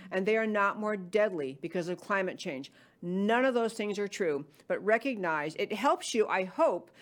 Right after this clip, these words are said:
lifts the veil off people's eyes, wakes people up to recognize that the left is always and forever going to be used climate change to do what they always wanted to do anyway,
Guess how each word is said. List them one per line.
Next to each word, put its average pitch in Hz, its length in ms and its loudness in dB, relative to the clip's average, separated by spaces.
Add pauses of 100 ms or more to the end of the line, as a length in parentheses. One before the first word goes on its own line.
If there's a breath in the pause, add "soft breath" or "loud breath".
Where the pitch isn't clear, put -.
(200 loud breath)
lifts 226 460 2
the 190 220 0
veil 226 500 2
off 220 160 4
people's 233 320 -2
eyes, 196 260 2
wakes 190 360 0
people 277 240 2
up 269 60 0
to 285 120 4
recognize 190 720 0 (260 loud breath)
that 190 220 2
the 180 120 0
left 208 320 2
is 175 240 -4
always 247 340 4
and 262 180 0
forever 226 360 0
going 226 160 0
to 226 80 0
be 233 80 0
used 233 200 -2
climate 202 320 -2
change 151 480 -4 (300 loud breath)
to 226 100 2
do 226 240 2
what 226 140 6
they 185 120 2 (100)
always 240 480 4 (160 soft breath)
wanted 196 480 0
to 208 100 -2
do 190 280 -2
anyway, 160 520 0